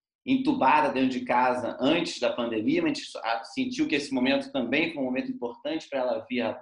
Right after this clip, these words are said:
ao mercado, onde você tem um crescimento brutal do momento de lives, por exemplo, que a gente tá vendo esse fenômeno. Aí, por, mas, por outro lado, eu, por exemplo, acredito que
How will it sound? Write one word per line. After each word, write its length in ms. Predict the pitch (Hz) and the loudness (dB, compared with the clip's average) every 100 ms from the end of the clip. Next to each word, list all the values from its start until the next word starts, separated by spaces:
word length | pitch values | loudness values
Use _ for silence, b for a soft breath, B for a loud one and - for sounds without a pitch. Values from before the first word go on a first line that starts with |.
| - - | -14 -8
ao 140 | 107 | -6
mercado, 600 | 101 104 131 135 139 - - _ _ _ _ _ | -6 -6 -2 -2 -2 -6 -16 _ _ _ _ _
onde 240 | - 175 175 | -2 -2 0
você 320 | 180 - 165 | -2 -2 -4
tem 500 | 147 131 117 101 - _ _ - | 0 0 0 -4 -12 _ _ -10
um 120 | 135 | -4
crescimento 580 | 160 175 165 156 160 147 | -2 -2 0 0 0 -2
brutal 580 | 156 147 160 165 165 156 | -4 -2 2 2 2 0
do 100 | 156 | -2
momento 420 | 151 151 147 - | 0 -2 -4 -8
de 140 | 131 143 | -6 0
lives, 500 | 135 120 107 - - | 2 2 0 -6 -8
por 80 | 110 | -6
exemplo, 340 | 107 127 131 | -2 0 0
que 60 | 135 | -2
a 40 | |
gente 100 | 123 | -2
tá 100 | 127 | 0
vendo 160 | 123 131 | 0 -2
esse 180 | - - | -4 -4
fenômeno. 640 | 135 117 123 151 - - _ _ _ _ _ _ - | -2 0 2 2 -2 -8 _ _ _ _ _ _ -2
Aí, 220 | 113 113 | -2 0
por, 240 | 151 151 135 | 2 2 4
mas, 180 | 147 143 | 2 2
por 120 | 156 | 0
outro 220 | 151 139 123 | 0 0 0
lado, 480 | 143 180 160 - | 2 4 2 0
eu, 180 | - 139 | 0 0
por 120 | - | 0
exemplo, 240 | 117 131 - | -4 -4 -6
acredito 480 | 117 107 143 175 - | -6 -2 -2 -2 -4
que 240 | 151 - | -4 -4